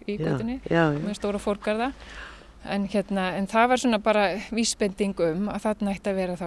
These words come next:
Speaker 1: sta-, stök hús.
Speaker 2: Já.
Speaker 1: En svo hérna annars staðar ættu þau að líka vera samtengt.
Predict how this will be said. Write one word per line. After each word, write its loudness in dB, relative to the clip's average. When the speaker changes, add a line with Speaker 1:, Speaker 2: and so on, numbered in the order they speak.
Speaker 1:
sta-, -8
stök -6
hús. -10
Speaker 2:
Já. 4
Speaker 1:
En 0
svo -4
hérna -4
annars -10
staðar -12
ættu -12
þau -6
að -8
líka -12
vera -8
samtengt. -6